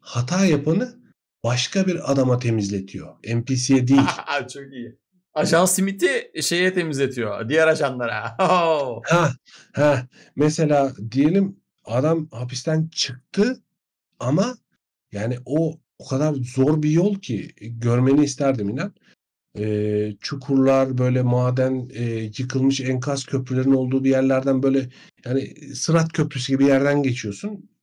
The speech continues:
Speaker 1: Hızlı kaçamıyorsun yani. Ve gereğinden fazla yavaş kaldığında, senin içeride olmadığını anladıklarında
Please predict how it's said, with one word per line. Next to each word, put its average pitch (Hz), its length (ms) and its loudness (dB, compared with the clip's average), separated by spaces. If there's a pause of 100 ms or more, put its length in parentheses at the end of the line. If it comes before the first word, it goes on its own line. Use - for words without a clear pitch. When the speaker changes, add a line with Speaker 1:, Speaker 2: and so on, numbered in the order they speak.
Speaker 1:
Hızlı 120 400 -4
kaçamıyorsun 135 600 -2
yani. - 260 -18 (920)
Ve 143 140 2
gereğinden 127 640 2
fazla 147 320 -2
yavaş 135 340 0
kaldığında, 110 600 -2
senin 139 360 0
içeride 139 460 0
olmadığını 127 600 2
anladıklarında 120 1080 -2